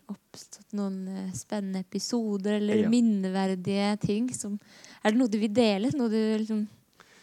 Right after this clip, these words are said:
Speaker 2: Ja,
Speaker 1: du
Speaker 2: så
Speaker 1: har
Speaker 2: det,
Speaker 1: jo masse.
Speaker 2: det er rart med det der med når, når platene står der i sånn ikke alfabetisk rekkefølge,
Speaker 1: Ja.
Speaker 2: og du skal, det skjer et eller annet, enten en tragedie,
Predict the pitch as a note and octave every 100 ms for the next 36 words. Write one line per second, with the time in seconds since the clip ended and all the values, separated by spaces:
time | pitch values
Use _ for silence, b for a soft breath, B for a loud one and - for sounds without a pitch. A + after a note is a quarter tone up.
0 | B B B B - B3 A3 G#3+ B3+ C4+
1 | - G#3+ A3+ - D#3 F3 F#3 A#3 A3+ D#3+
2 | F3+ E3 D#3 D#3 D#3 D#3 - D#3 D3 D3
3 | D#3 E3+ G#3 E3 - E3+ C#3 A#2 A2+ B2
4 | A#2 D3 C3+ C#3 - D3 C3 B2 C#3 C3+
5 | - G2+ - A#2 - B2+ G#2+ G2 G2 -
6 | A2+ A#2+ A#2 B2+ A#2+ A#2+ - - - -
7 | - - - C3 - D3+ A#2 A#2+ A#2+ A2
8 | G#2+ G2 F#2 _ - - - _ G#2+ A2
9 | - A#2 G#2+ G2 - A2+ A#2 A#2 G2+ G2
10 | F#2